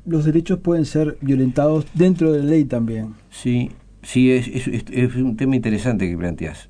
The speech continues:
Speaker 2: este, porque por un lado ahí está el derecho gremial o lo que sea,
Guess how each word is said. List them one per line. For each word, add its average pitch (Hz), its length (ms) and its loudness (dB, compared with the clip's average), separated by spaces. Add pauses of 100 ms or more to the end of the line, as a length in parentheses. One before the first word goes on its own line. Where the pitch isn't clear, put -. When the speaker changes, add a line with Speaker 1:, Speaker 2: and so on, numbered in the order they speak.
(140)
Speaker 2:
este, 82 320 -14
porque 98 240 -4
por 113 100 -4
un 120 100 -2
lado 131 180 2
ahí 123 120 2
está 107 220 -2
el 92 100 -2
derecho 98 500 -2 (580)
gremial 98 640 -2
o 85 60 -4
lo 90 120 -4
que 101 120 -8
sea, 113 320 -4